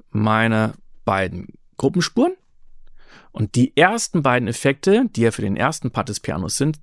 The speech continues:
die ziehe ich hier in Gruppenspur eins, also Piano Effects eins,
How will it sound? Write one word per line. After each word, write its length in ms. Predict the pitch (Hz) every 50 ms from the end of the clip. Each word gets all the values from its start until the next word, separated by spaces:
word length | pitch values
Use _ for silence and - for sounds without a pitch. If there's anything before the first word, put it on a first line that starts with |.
| - -
die 140 | 117 131 127
ziehe 300 | - - - 151 147 147
ich 120 | - 127
hier 240 | - - 135 135 131
in 160 | - 117 110 104
Gruppenspur 880 | - - - - - 123 120 - 117 107 - - - 110 104 95 -
eins, 280 | 87 101 120 180 - -
also 180 | - 110 104
Piano 260 | - - 117 98 175 196
Effects 320 | - - 202 190 - -
eins, 460 | - 139 151 165 170 180 175 - -